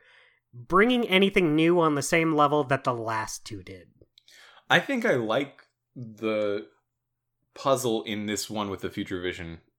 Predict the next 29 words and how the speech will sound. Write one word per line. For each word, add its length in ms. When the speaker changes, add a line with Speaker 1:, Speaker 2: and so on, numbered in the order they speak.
Speaker 2:
with 380
the 400
Skunk 360
Ape's 160
finishing 380
move 220
Speaker 1:
I, 300
I 60
like 220
Speaker 2:
more. 200
Speaker 1:
it. 80
Speaker 2:
For, 200
for 400
listeners' 440
clarity, 440
uh, 340
it's 280
a 40
bunch 300
of 80
rats 320
at 80
a 60
table. 360
One 180
of 60
them 120
has 240
the 320